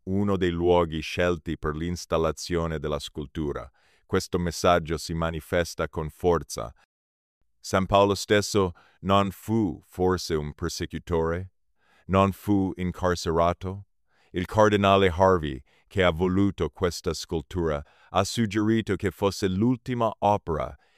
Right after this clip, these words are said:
che i visitatori vedessero uscendo dalla basilica. E credo che sia una scelta profondamente azzeccata.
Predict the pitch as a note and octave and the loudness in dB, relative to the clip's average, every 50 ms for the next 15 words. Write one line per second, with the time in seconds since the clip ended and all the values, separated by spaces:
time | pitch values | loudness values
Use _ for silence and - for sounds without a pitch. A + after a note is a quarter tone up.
0 | _ _ _ - - G2 F2+ F2 D#2 F#2+ F#2 E2 F#2 D#2+ F#2 E2+ - F2 F#2 F#2 | _ _ _ -2 2 2 2 2 2 0 0 -2 -4 -8 -8 -10 -4 0 0 2
1 | F2+ F2+ F2 D#2+ D2 D#2+ D2 F2 F2 E2+ - - F2 E2 D#2 D2+ D2+ D2+ - - | 2 2 0 0 -2 -2 0 0 -2 -2 -2 -4 -2 -2 -2 -2 -4 -6 -8 -6
2 | - F#2 F2 E2+ E2 D#2+ D2+ D2+ D#2 D2+ D2+ D2 - D#2 D2+ C#2+ D#2 D2+ C#2+ C#2 | -2 -2 -2 -2 -2 -4 -2 -2 -2 0 -2 -2 -4 -6 -8 -6 -6 -6 -6 -6
3 | C2+ _ - - - - _ _ _ _ _ _ _ - F#2 - - A#2 A2+ A#2 | -10 _ -16 -16 -16 -16 _ _ _ _ _ _ _ -12 -10 -2 2 4 4 4
4 | A2+ A2+ - - G2+ - - - G2+ G2 F2+ E2+ - _ - F#2+ F#2 F2+ F2 - | 4 2 0 -2 -6 -6 -2 0 2 2 2 2 -2 _ -8 -6 -4 -4 -4 -4
5 | - G2 F#2+ F#2 F#2 F2 - F#2+ F2 E2+ - _ _ _ _ _ _ _ _ _ | 0 2 2 2 2 0 -2 -2 -4 -4 -4 _ _ _ _ _ _ _ _ _
6 | _ - G2+ F#2 - - A#2 A#2 A2+ A2+ G#2 G2 G2 F#2 F2 E2 - E2+ D#2+ D#2 | _ -2 -2 -2 0 2 2 2 4 2 0 0 0 -2 -2 -4 -4 -6 -6 -6
7 | - _ D#2+ D#2+ D#2+ D2 C#2+ D#2 D#2 - - - C#2+ C2+ C2+ - - | -6 _ -4 -4 -4 -4 -6 -10 -10 -10 -8 -8 -6 -6 -6 -10 -14